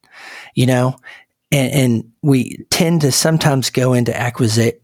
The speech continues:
accusations there, and you just go, "There's still a human on the other side," you know? And I want that for me, for me to, uh, from others to me, and I try to give it to others. It's,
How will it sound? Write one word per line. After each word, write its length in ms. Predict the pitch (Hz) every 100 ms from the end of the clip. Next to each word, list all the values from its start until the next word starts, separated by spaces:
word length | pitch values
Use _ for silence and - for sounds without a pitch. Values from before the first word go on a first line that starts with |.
| -
accusations 920 | 123 - 123 107 110 127 - 107 117
there, 360 | 110 107 110 -
and 260 | - 127 123
you 120 | 120
just 260 | 117 117 -
go, 220 | 120 117
"There's 180 | 107 107
still 320 | - 131 120
a 40 |
human 280 | 113 135 127
on 120 | 113
the 140 | 107 101
other 120 | -
side," 460 | - - - - - _ _ _ _
you 160 | - 123
know? 360 | 117 120 117 113 - - - -
And 160 | 131
I 80 | 143
want 280 | 196 147 117
that 140 | 117
for 140 | - 107
me, 420 | 113 113 - - _ _ _ _
for 240 | - 143
me 180 | 135 135
to, 240 | - 120
uh, 180 | - 117 -
from 280 | - 131 120
others 340 | 123 127 -
to 180 | - 117
me, 460 | 110 123 - 92 -
and 160 | 123
I 220 | 110 107
try 240 | 110 - 131
to 80 | 117
give 240 | 123 127
it 140 | 104
to 120 | - -
others. 440 | 113 101 104 -
It's, 180 | -